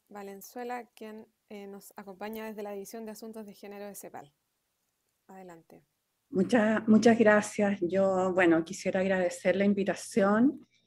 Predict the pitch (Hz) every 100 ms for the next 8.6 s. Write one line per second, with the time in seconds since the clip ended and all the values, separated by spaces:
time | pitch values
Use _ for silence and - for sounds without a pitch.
0 | _ _ _ 202 190 190 190 202 196 190
1 | 190 208 214 226 220 233 220 - 196 185
2 | - - 165 185 208 208 202 180 170 185
3 | 185 202 - 226 220 202 196 190 190 196
4 | - 196 - 214 208 185 170 156 - -
5 | 180 - 190 _ 175 175 160 139 - -
6 | 196 208 220 202 247 254 254 254 240 202
7 | 180 - 196 202 202 196 170 165 170 185
8 | 190 185 180 143 151 262